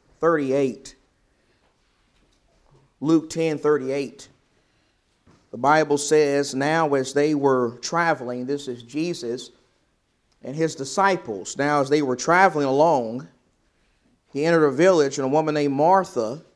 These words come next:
welcomed him into her home. She had a sister called Mary who was seated at the Lord's feet, listening to his word, but Martha was distracted." She was distracted with all her preparations.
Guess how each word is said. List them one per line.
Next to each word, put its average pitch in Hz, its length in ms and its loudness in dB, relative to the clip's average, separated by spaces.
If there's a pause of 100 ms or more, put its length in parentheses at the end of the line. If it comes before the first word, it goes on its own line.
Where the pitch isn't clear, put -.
(180)
welcomed 143 560 2
him 135 240 -2
into 131 280 0
her 139 120 4
home. 147 480 -2 (1400)
She - 160 -10
had 156 120 0
a 147 40 2
sister 175 360 0
called 160 260 4
Mary 156 460 2
who 147 160 -2
was 135 200 -2
seated 196 360 0
at 139 100 2
the 143 80 0
Lord's 139 400 2
feet, 165 400 -2 (720)
listening 160 440 -2
to 170 180 0
his 147 160 0
word, 143 760 2
but 135 120 2
Martha 151 640 2
was 139 380 0
distracted." - 800 -4 (1900)
She - 140 -8
was 160 240 4
distracted 196 640 0
with 139 140 2
all 220 360 4
her 214 80 2
preparations. 170 960 -2